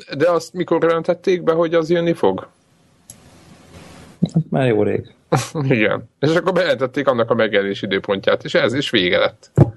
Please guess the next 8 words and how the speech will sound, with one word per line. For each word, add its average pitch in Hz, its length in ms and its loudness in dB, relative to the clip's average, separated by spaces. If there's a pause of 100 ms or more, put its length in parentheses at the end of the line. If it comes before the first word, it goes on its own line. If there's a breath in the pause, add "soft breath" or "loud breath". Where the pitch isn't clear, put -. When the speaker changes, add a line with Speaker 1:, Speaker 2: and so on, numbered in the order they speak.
(1200 loud breath)
Speaker 2:
És - 140 -14
így 196 100 -8
mondjátok 165 420 -8
már 123 120 -8
meg 123 120 -8
őszintén, 127 480 -8
hogy 123 220 -8 (380 soft breath)
ugye 143 240 4